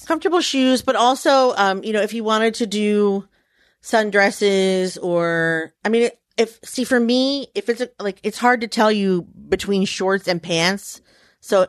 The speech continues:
because I can't tell, I would pick sundresses. And then you can just, if you're cold, put a, like, a shawl over you or some kind of wrap over you because the air conditioning is going to be blasting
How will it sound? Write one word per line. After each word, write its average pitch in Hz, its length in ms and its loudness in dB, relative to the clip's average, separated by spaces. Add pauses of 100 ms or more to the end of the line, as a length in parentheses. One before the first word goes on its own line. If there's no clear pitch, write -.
because 185 560 0
I 190 100 -2
can't 196 300 -4
tell, 175 220 2
I 175 160 4
would 180 140 0
pick 208 140 -10
sundresses. 139 640 -4
And 185 80 0
then 190 100 0
you 202 60 -4
can 233 140 -4
just, 202 180 -8
if 185 100 -10
you're 180 120 -8
cold, 196 320 -4
put 196 120 -4
a, 170 180 2 (360)
like, 165 80 -12
a 180 60 -4
shawl 175 420 2
over 185 220 0
you 202 200 2
or 175 140 4
some 180 180 -6
kind 185 200 -2
of 156 160 -6
wrap 156 260 -2
over 170 200 -2
you 190 140 -4
because 180 460 -2 (120)
the - 80 -2
air 214 140 4
conditioning 185 680 -2 (920)
is 185 220 0
going 180 180 2
to 170 80 0
be 160 100 0
blasting 120 600 -2